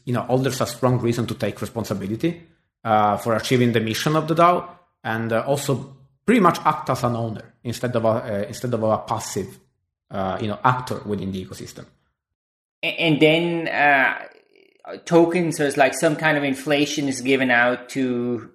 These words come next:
Speaker 2: the governance participants to incentivize that.
Speaker 1: Uh, no, not all.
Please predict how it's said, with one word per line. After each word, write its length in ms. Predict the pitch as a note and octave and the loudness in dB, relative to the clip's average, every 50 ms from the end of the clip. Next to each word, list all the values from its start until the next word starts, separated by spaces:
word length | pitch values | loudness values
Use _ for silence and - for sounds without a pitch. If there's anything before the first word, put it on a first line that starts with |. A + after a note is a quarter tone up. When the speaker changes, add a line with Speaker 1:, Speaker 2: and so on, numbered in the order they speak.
| _ | _
Speaker 2:
the 140 | B2 B2+ C3+ | -6 -6 -2
governance 600 | A#2+ C#3 C3 B2 A#2+ B2 A#2+ A#2 A2 A2+ A2 - | 2 4 4 4 4 2 -2 -4 -4 -6 -8 -12
participants 1080 | - - - B2 - B2+ A#2+ G#2 A2+ G#2+ - G#2 G2 G2 G2+ - - - - - - - _ _ _ _ _ _ _ _ _ | -10 -8 -8 -8 -6 -6 -6 -6 -6 -8 -8 -10 -10 -10 -10 -10 -10 -10 -10 -10 -12 -16 _ _ _ _ _ _ _ _ _
to 100 | - B2+ A#2 | -4 -2 0
incentivize 720 | A#2 A#2 A#2 - B2 A#2 G#2+ - - G#2 - - - - | 0 0 0 0 0 0 0 -2 -4 -4 -4 -4 -4 -6
that. 380 | - - - - - - - - _ _ _ _ _ _ _ _ _ _ _ _ _ _ _ _ _ _ _ _ _ _ _ _ _ _ _ _ _ _ _ _ _ _ _ _ _ | -8 -8 -8 -10 -12 -16 -20 -20 _ _ _ _ _ _ _ _ _ _ _ _ _ _ _ _ _ _ _ _ _ _ _ _ _ _ _ _ _ _ _ _ _ _ _ _ _
Speaker 1:
Uh, 320 | D#3 E3 F3+ F3 F3 E3 E3 | 4 6 6 6 4 2 0
no, 140 | E3 F3 - | 0 0 0
not 260 | E3+ G3 A3+ - - | 0 0 0 2 4
all. 460 | F#3 F3 D#3 B2+ A#2+ B2+ - - _ | 4 4 4 2 0 -6 -12 -20 _